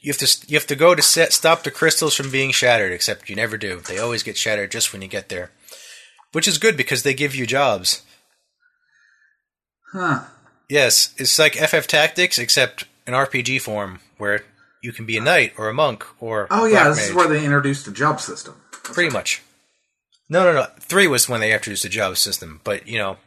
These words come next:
Speaker 1: we didn't get that. In fact,
Speaker 2: Yeah.
Speaker 1: we, we only got it on D S, which I still haven't played, by the way, 'cause I heard it's ridiculously hard.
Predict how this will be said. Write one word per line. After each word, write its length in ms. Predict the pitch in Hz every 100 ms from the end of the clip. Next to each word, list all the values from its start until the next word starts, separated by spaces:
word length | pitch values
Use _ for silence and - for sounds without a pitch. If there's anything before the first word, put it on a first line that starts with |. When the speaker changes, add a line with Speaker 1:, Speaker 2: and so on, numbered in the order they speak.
| _ _ _ _ _ _ -
Speaker 1:
we 160 | 123
didn't 120 | 123 113
get 180 | 110
that. 220 | 95 82 - _ _ _ _ _ _ _ _ _ _ _ _ _ _ _ _
In 60 | 113
fact, 220 | 131 107
Speaker 2:
Yeah. 240 | 139 147 -
Speaker 1:
we, 100 | 135
we 60 |
only 160 | 147 135
got 160 | 135 131
it 100 | 120
on 140 | 110
D 160 | 104 117
S, 160 | 98
which 180 | 98 92
I 140 | 113 120
still 280 | - 208
haven't 240 | 190 156 131
played, 260 | 160 143
by 120 | 98 90
the 80 | 87
way, 120 | 87
'cause 160 | -
I 80 | 101
heard 160 | 104 117
it's 240 | 104 -
ridiculously 680 | 104 110 127 - 113 104 107
hard. 280 | 104 92 85